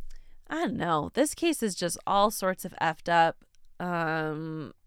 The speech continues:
I would be very curious to hear your guys' thoughts about it. Uh, so yeah, that is the <laughs> third case. The final case that we're going to cover is about this bumbling idiot,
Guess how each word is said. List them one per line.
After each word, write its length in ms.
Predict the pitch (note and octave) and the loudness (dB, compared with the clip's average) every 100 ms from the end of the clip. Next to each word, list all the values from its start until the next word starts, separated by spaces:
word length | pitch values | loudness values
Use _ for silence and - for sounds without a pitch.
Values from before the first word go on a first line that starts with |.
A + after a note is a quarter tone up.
| - _ | -20 _
I 120 | E3+ F3+ | 0 0
would 80 | |
be 120 | F3 E3+ | -2 -8
very 400 | F3 G3 G3+ G3 | -2 0 0 -2
curious 440 | - F3+ E3+ E3+ | -6 -4 -2 -4
to 100 | - | -6
hear 140 | F3+ E3 | -4 -4
your 160 | E3 | 0
guys' 380 | D#3 D#3 D#3+ D#3 | 0 0 -2 -4
thoughts 360 | - F#3 F#3+ F#3+ | 0 0 0 0
about 280 | F#3+ F3+ | 4 6
it. 420 | F#3 F#3 F#3 - - - - - - - - | 6 2 0 -10 -12 -20 -20 -20 -20 -20 -8
Uh, 560 | E3+ E3 C#3 A#2+ G2 E3 | -2 0 2 0 -2 -6
so 400 | - - F3 F3 | -8 -4 -2 0
yeah, 360 | D#3 F3 C3 - | 2 2 0 -4
that 200 | - F3 | 4 4
is 240 | G3+ G3+ F#3 F#3 | 4 2 -4 -4
the 100 | A3 | -2
<laughs> 0 | |
third 340 | - C4 A3+ | 2 2 2
case. 420 | - F3 - - - - - - - | 0 -6 -6 -12 -16 -20 -20 -8 4
The 240 | G#3 G#3 - - | 6 6 0 2
final 400 | G#3 A3+ D4 C#4+ | 4 6 4 -2
case 300 | - G#3+ G#3 | -4 -6 -4
that 120 | G#3 | -8
we're 60 | F#3+ | -6
going 240 | G3+ G3 | -4 -4
to 60 | F3+ | -6
cover 640 | - A#3+ A3 F3 E3+ E3 - | -2 0 2 4 2 0 -4
is 180 | G3 | -4
about 500 | F#3+ F3+ E3 E3+ - - F#3 | -2 2 4 4 2 -10 -2
this 440 | F#3 F3+ - - _ - - - - - _ - D#3 | 0 0 -4 -8 _ -20 -20 -20 -20 -20 _ -16 0
bumbling 640 | - G3+ A#3 C#4 C#4+ B3 A#3 - | 4 4 4 2 0 0 -4 -4
idiot, 920 | G3 G#3+ A3+ G3+ F3+ - - - | -2 0 4 4 4 -2 -10 -18